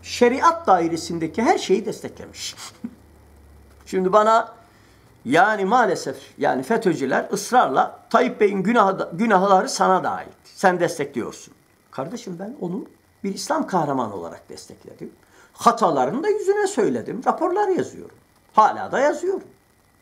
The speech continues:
Yani Bediüzzaman da öyle. İttihat Terakki'nin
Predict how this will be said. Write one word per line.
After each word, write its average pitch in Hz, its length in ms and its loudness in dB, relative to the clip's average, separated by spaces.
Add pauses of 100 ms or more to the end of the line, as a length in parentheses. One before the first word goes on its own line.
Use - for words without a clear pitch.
(760)
Yani 139 240 2
Bediüzzaman 277 640 4
da - 60 -6
öyle. - 220 -14 (580)
İttihat 202 420 2
Terakki'nin 185 680 0